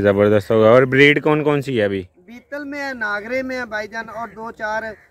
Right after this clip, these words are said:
Speaker 2: शेरे प्रिंट में है।
Speaker 1: सही है। बाकी यार, वीडियो को लास्ट तक देखिएगा। इसका आपको ना एंड पे पुट्ठा बताएंगे, ये पुट्ठे के हिसाब से हमने सेल करनी है, यानी कि सेल लगा दी है आप लोगों के लिए।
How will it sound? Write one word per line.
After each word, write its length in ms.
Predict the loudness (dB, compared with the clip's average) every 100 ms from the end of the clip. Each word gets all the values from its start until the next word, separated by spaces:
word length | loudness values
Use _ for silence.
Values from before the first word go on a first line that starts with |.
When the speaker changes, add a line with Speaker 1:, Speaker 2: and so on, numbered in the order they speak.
| _ _
Speaker 2:
शेरे 220 | -14 -12 -12
प्रिंट 320 | -14 -16 -18
में 120 | -20
है। 60 | -10
Speaker 1:
सही 280 | -2 2 4
है। 80 | 6
बाकी 300 | 4 6 6
यार, 120 | 6
वीडियो 320 | 2 2 2
को 60 | 2
लास्ट 360 | 4 4 2
तक 120 | -2 -2
देखिएगा। 520 | -2 0 2 4 2 0 _ _ _ _ -12
इसका 340 | -6 4 4 6
आपको 300 | 4 4 0
ना 180 | -2 0 -2 -2
एंड 200 | -2 -2
पे 140 | -2 -4
पुट्ठा 360 | -4 -2 2 4
बताएंगे, 480 | 4 4 4 4
ये 100 | 2 2
पुट्ठे 320 | -2 -2 2
के 80 | 2
हिसाब 320 | 2 0 0
से 140 | 0
हमने 220 | 0 -2
सेल 280 | 0 0 2
करनी 280 | 0 0 0
है, 200 | 0 0
यानी 180 | 0 0
कि 120 | 0 2
सेल 260 | 4 4
लगा 280 | 4 4 4
दी 160 | 2 0
है 60 | 0
आप 180 | 0 0
लोगों 260 | 0 0
के 100 | -2
लिए। 260 | 0 0